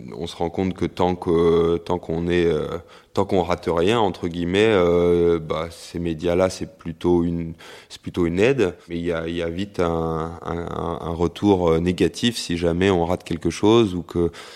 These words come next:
et donc, euh, après, euh, après tout ce qui s'est passé à Caen, puis ça a été, ça a été long parce qu'en fait, euh, nous, on a essayé vraiment de se défendre jusqu'au bout et,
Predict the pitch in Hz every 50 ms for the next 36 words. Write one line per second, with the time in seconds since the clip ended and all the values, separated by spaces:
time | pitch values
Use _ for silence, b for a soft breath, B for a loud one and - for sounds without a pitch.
0 | B - 101 82 82 87 87 82 - - 87 80 82 82 80 80 78 78 80 76
1 | - 76 82 - - - 98 92 92 92 90 87 85 85 87 87 - - - 95
2 | 90 - 92 - - - - - - - 92 85 - - 90 85 85 85 - -
3 | 95 98 95 92 - - - 87 87 82 - - 87 87 82 82 B B B B
4 | B B - - - 85 85 - 92 87 87 92 101 110 110 95 101 87 - -
5 | 82 80 - - 87 - - 87 82 82 85 90 90 87 85 82 80 78 82 82
6 | - - 90 87 82 82 78 87 85 78 80 82 85 85 85 - - 82 78 85
7 | 80 - - 90 87 85 82 82 - - 87 82 80 87 101 107 110 107 104 87
8 | 82 80 78 80